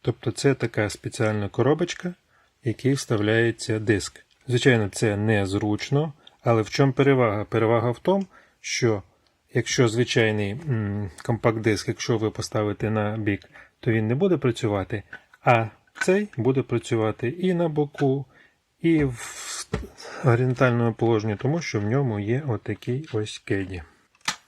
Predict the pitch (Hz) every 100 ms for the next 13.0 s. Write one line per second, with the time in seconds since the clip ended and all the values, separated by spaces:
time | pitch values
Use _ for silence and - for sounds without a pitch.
0 | - - _ - - - - - - -
1 | - - 107 - 107 104 98 98 101 -
2 | 139 175 196 190 180 170 _ _ - -
3 | - _ _ _ 185 202 120 127 147 120
4 | 110 - - 120 127 - 101 - 107 104
5 | 104 104 107 - - _ 117 101 - -
6 | - _ - 120 120 - 110 107 110 113
7 | 113 117 - 117 113 110 - 107 - -
8 | 117 104 95 - - - - 117 104 113
9 | 113 113 107 98 120 110 101 98 - 131
10 | - 107 107 - - 120 127 - - -
11 | - - _ 123 123 123 120 - 127 120
12 | 127 120 123 123 120 - 131 135 143